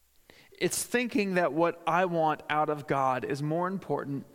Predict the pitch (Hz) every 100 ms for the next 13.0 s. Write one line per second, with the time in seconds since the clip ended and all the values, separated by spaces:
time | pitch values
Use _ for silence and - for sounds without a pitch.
0 | - - - - 156 151 147 151 139 143
1 | 143 147 139 135 135 - - 147 131 123
2 | 123 127 - - _ - 139 131 - 135
3 | 135 135 - 139 123 92 80 - _ _
4 | _ _ _ _ - 160 - 208 180 -
5 | 101 131 - 202 151 160 226 247 240 226
6 | - - 190 190 - 120 - - - -
7 | - - - 160 196 208 160 180 147 -
8 | - - 165 160 147 - 156 147 156 131
9 | 135 131 127 127 123 117 - - 135 104
10 | - - _ _ _ _ _ _ _ _
11 | _ _ _ - 180 180 180 160 185 170
12 | 190 156 - - 170 156 160 143 131